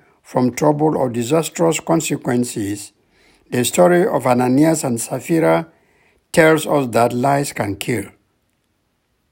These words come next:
The same God who caused the couple to die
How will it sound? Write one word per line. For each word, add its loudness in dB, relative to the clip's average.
The 2
same 4
God 6
who 0
caused 4
the -2
couple -2
to -4
die 2